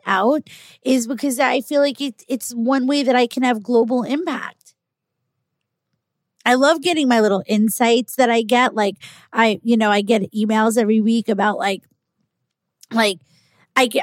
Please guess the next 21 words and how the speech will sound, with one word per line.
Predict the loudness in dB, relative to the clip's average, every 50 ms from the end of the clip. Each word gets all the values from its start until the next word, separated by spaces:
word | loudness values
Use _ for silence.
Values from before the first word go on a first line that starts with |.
| 0
I | 2 2 2 2
know | 2 4 4 4
when | 4 2 2 0
s-, | 0 -2 -4 -2
when | 0 0 0 0
people, | 0 -2 -2 0 0 0 -2 0
when | 0 0 0 2
you | 2 4 4
all | 4 4 4 4 4
are | 4 2
listening | 2 0 0 0 -2 -2 -2 0 0 0 0 -2 -2 -4
in | -4 -2 0
New | 0 2 2 2
Zealand, | 2 4 4 4 4 4 2 4 4 4 2 2 0 0 -2
in, | -4 -4 -4 -4 -6 _ _
in | -4 -2 -2 -2 -4 -4 -8
I-, | -10 -10 -12 _ _ -2
Italy, | 0 2 4 4 4 4 4 4 4 4 4 2 2 0 -4 -12 -20 -20 -20 -12 _ 0
uh, | 0 2 2 2 2 0 0
you | -2 -2 -2 0 0
know, | 2 2 2 2 0